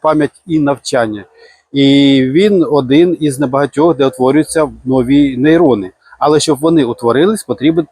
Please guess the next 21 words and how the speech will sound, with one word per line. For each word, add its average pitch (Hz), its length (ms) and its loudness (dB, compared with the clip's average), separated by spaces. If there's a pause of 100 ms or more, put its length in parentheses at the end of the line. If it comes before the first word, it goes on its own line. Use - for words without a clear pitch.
(220)
нейротрофічний 151 880 0
фактор 143 460 -2 (140)
мозку. 151 360 -4 (480)
Він, 170 340 2
е, 151 140 4
як 135 300 2
добриво 151 460 0
для 135 200 -2
нейронів, 147 500 0 (240)
живить, 170 400 -2
захищає, 156 560 -4 (240)
стимулює 131 600 -2 (240)
рост. 120 280 0 (480)
І 143 240 2
цей 175 460 0
нейротрофічний 151 720 -4
фактор 151 320 -4
виділяється 135 560 -2
тоді, 127 380 -4
коли 135 460 -2
ви 143 560 0